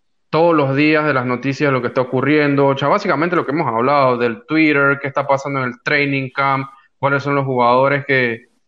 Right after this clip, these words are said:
que la están haciendo, o sea, si alguien se lesionó. O sea, todos los días pasa algo.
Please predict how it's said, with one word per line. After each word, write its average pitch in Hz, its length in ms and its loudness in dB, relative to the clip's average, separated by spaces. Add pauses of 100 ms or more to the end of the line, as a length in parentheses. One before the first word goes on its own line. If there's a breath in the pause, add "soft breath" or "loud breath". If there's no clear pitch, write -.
(140)
que 131 120 -4
la 120 100 0
están 135 240 -2
haciendo, 135 840 0
o 127 100 -2
sea, 117 200 -2
si 131 120 -6
alguien 131 260 0
se 127 140 -2
lesionó. 131 720 0
O 135 60 -18 (360)
sea, 123 420 -2
todos 190 240 4
los 165 200 2
días 165 220 2
pasa 151 380 0
algo. 113 360 -4